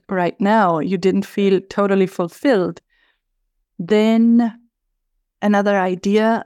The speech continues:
um, and I just read about this this morning, and I wanna do a post later. It's about limitations. And so maybe you tell me what you think about this idea. Limitations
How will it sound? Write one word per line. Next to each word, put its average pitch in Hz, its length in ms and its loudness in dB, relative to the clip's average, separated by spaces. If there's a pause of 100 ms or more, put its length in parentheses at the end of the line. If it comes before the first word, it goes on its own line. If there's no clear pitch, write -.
um, 196 380 0 (100)
and 214 140 0
I 226 100 0
just 226 260 -4
read 196 220 -2
about 196 400 -2
this 202 220 -6
this 220 280 -2
morning, 208 640 0
and 190 240 -2
I 190 160 0
wanna 185 240 0
do 180 160 -2
a 175 80 -2
post - 480 -2
later. 180 480 -2 (460)
It's 202 180 -6
about 185 340 0
limitations. 202 1200 -2
And 185 380 -2
so 185 460 -2 (1500)
maybe 233 300 2
you 208 140 2
tell 233 260 0
me 233 120 2
what 180 140 0
you 185 100 0
think 233 240 0
about 175 340 0
this 185 200 -6
idea. 185 520 -2
Limitations 214 920 -2